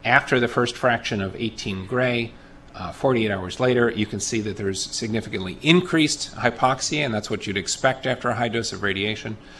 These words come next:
So again, this is normally when we would deliver the second fraction. So if you delivered a fraction to this tumor, you would fully expect it to not be as effective because of that hypoxic area.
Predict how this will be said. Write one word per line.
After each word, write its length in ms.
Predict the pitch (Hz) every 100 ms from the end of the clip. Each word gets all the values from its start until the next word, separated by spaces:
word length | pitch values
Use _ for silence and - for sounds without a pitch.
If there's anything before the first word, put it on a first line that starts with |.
| - -
So 140 | -
again, 400 | 104 117 123 123 -
this 180 | 117 123
is 100 | 110
normally 520 | 120 123 139 147 135
when 200 | 123 120
we 140 | 113
would 100 | 113
deliver 320 | 110 110 107
the 100 | 107
second 360 | 104 110 - 98
fraction. 460 | - 123 117 98 92
So 100 | 95
if 80 |
you 60 | 107
delivered 400 | 101 123 147 147
a 60 | 135
fraction 420 | 139 131 - 120
to 80 | 110
this 160 | 107
tumor, 260 | - 123 113
you 140 | 107
would 100 | 101
fully 360 | - - 131 123
expect 440 | - - 113 113
it 80 | 107
to 100 | -
not 440 | 101 104 110 110 -
be 120 | 101
as 120 | 98
effective 560 | 101 - 135 - 85 - - - - - -
because 320 | 98 - 98
of 120 | 95
that 120 | 90
hypoxic 580 | 92 90 85 82 - -
area. 340 | 110 110 110